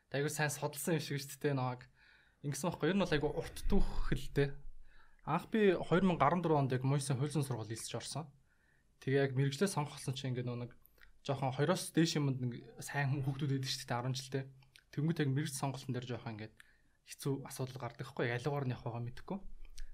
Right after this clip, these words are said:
Тэгээд манай яг Монгол хэлний багш илүүтэй зөвлөө чи хуйлаар яваад нийгмийн ухааны юм болсон дээр зөвлөө. Тэр би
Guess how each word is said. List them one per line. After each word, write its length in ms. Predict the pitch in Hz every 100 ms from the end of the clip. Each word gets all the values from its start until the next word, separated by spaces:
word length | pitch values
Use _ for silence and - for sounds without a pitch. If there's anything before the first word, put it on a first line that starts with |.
| -
Тэгээд 320 | - 143 151
манай 320 | 143 147 151 139
яг 160 | 139 131 123 123
Монгол 240 | 131 135
хэлний 320 | 135 131 127
багш 400 | 123 - - -
илүүтэй 340 | 127 131 127 123
зөвлөө 340 | 131 113 131 127
чи 320 | - 127 131 - - - - -
хуйлаар 560 | 139 131 131 120 117 -
яваад 0 |
нийгмийн 320 | 131 127 131
ухааны 240 | 127 120
юм 80 | 113
болсон 320 | 107 - 123
дээр 160 | 117 113
зөвлөө. 380 | - 113 - 190 - _ _ _ _ _
Тэр 120 | -
би 20 | 180